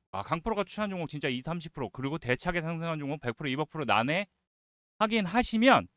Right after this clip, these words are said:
그때서 하셔도 되고요. 혹시 기존에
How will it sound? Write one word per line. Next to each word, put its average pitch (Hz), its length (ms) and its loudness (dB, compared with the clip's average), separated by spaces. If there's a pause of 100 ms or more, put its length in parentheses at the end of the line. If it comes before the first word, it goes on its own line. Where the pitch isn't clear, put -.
(180)
그때서 220 800 4 (420)
하셔도 185 300 0
되고요. 143 460 6 (340)
혹시 220 280 -2
기존에 175 560 0